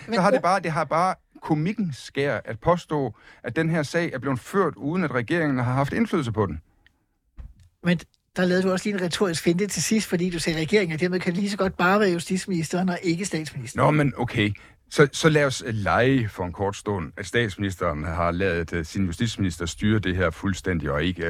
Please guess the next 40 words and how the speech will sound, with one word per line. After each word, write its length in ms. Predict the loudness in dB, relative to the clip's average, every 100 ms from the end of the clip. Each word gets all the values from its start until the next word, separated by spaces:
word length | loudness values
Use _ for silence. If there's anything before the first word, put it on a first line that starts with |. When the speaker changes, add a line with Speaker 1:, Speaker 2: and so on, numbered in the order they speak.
| 0
Speaker 1:
øh, 60 | -2
ikke 220 | -2 -2 0
har 100 | 0
ønsket 300 | 0 -2 -2
at 80 |
være 140 | 0 -2
involveret 520 | 0 0 2 2 0
i 40 | -6
den. 220 | -10 -12 -20 -20 -20 -20 _ -6
Så 160 | 4
er 80 | 6
der 80 | 6
jo 120 | 2
stadig, 420 | 2 2 4 2 -2
stadigvæk 380 | 0 2 0 -6
grundlag 560 | -2 2 2 0 -2 -10 -20 _ -2
for 160 | -2 0
en 160 | -4
undersøgelse 640 | 0 2 2 0 -2 -2 -2
af, 200 | -2 -2 -6
hvad 200 | -4 -2
justitsministeren 1120 | -2 -2 -2 -2 -4 -2 -2 -4 -4 -6 -4
har 120 | -8
gjort 380 | -2 -2 -2 -6
for 200 | -2 -2
at 80 | -2
føre 220 | -2 -2
til 120 | 0
den 140 | 0 2
her 240 | 2 0
sag, 320 | 0 -2 -2 -6 -14
som 300 | -2 0 2
vi 80 | 4
er 60 |
mange, 280 | 4 4 2
der 80 | 0
betragter 460 | -4 -8 -8 -6 -4
som 180 | 0
en 80 | 0
fadæse. 500 | -2 -4 -4 -4 -8